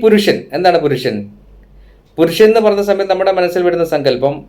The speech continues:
താടി മീശയൊക്കെ നീട്ടി വളർത്തിയിട്ടുള്ള ഒരു രൂപമാണ്. അതിനെയല്ല ഇവിടെ പുരുഷൻ എന്ന് ഉദ്ദേശിക്കുന്നത്. പുരുഷൻ എന്ന് പറഞ്ഞാൽ അതൊരു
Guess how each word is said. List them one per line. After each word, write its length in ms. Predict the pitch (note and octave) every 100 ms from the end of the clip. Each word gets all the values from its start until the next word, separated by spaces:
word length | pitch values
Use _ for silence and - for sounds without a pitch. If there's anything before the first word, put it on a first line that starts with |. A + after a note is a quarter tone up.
| -
താടി 400 | C3+ C3+ C#3 C3+ C#3
മീശയൊക്കെ 460 | C3+ C3 C#3 C#3
നീട്ടി 240 | C3 B2 B2
വളർത്തിയിട്ടുള്ള 720 | A#2 A2+ A2+ A2+ G#2 A2 - -
ഒരു 100 | D3
രൂപമാണ്. 400 | D3+ C#3 A2+ A#2+
അതിനെയല്ല 360 | F#3+ A#3+ F#3 F3+
ഇവിടെ 160 | E3
പുരുഷൻ 400 | E3 C#3 C3+ C#3+
എന്ന് 180 | C3+ B2 - -
ഉദ്ദേശിക്കുന്നത്. 580 | B2 B2 A2 F2+ D2+ - - _ _ _ - - - _ _ -
പുരുഷൻ 420 | G#3 A#3 B3 A#3
എന്ന് 140 | G3
പറഞ്ഞാൽ 400 | D3+ B2+ A#2 A#2+ C3 _ _ _ _ _ - _ - - - -
അതൊരു 600 | D3+ E3 D#3+ D#3+ D#3 -